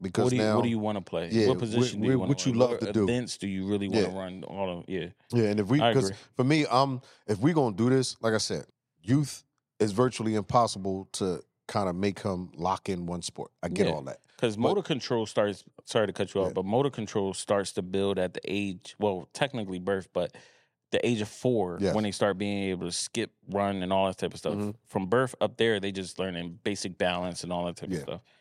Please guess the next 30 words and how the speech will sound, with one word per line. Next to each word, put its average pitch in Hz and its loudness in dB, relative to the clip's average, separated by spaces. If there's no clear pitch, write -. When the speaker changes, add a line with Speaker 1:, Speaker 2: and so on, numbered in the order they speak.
Speaker 2:
So 101 2
it's 98 -4
one 107 0
of 110 0
those 98 -6
things 101 -4
where 90 0
if 90 -6
you 131 -2
have 131 2
a 98 -4
kid 110 -4
where 90 -4
his 95 -4
motor 101 0
control 104 -2
is 95 -8
out 98 2
of 95 2
whack 104 0
and 98 -8
all 104 0
that 104 -6
stuff, 120 -6
just - -14
put 101 -2
him 104 -2
in 98 -4
anything. 101 -4
Speaker 1:
Yeah. 139 0